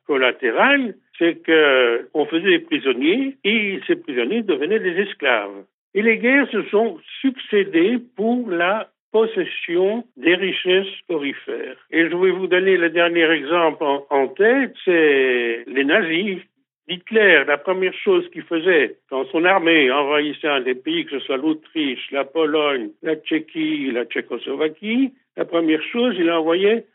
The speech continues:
ouvrir les réserves de la Banque nationale du pays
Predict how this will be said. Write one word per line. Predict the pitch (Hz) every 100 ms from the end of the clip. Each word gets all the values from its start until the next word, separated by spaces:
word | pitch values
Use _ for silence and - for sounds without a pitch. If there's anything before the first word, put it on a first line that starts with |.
| 208
ouvrir | 180 185 233 202 175 120
les | 156 165
réserves | 165 160 165 214 233 143
de |
la | 139 139 117
Banque | 113 151 143
nationale | 127 113 - 123 127 151 120
du | 107 110
pays | 117 117 170 269 277